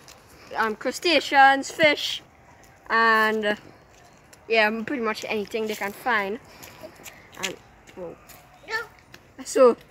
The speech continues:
this is very bitey. They have very powerful jaws for crushing steel shells.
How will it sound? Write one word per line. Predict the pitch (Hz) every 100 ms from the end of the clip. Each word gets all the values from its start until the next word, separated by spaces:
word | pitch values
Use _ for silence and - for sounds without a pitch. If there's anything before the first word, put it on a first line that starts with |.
| 277 294 359 415 415 403 - _ _ _ _ - - -
this | 285 -
is | 302 240
very | 240 226
bitey. | 220 233 208 - 196 208 -
They | 226
have | 262 240
very | 247 240 247 -
powerful | 311 240 226 226
jaws | 226 233 240
for | 277
crushing | 269 269 - 196 196
steel | - 233 190
shells. | - 185 185 208